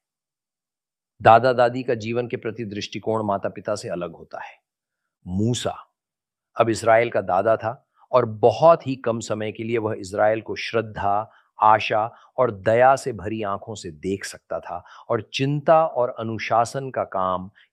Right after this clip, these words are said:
किसी और पर छोड़ सकता था। पहली पद यह स्पष्ट करती है कि यह मूसा नहीं था जिसने इस तैंतीसवें पद के शब्दों को लिखा था, क्योंकि यह मूसा के बारे में तीसरे व्यक्ति में बात करता है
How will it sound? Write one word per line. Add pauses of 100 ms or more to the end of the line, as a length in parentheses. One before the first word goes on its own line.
किसी (120)
और
पर
छोड़
सकता
था। (800)
पहली
पद
यह
स्पष्ट
करती
है (380)
कि
यह
मूसा
नहीं
था (280)
जिसने
इस
तैंतीसवें (100)
पद
के
शब्दों
को
लिखा
था, (380)
क्योंकि
यह
मूसा
के
बारे
में
तीसरे
व्यक्ति
में
बात
करता
है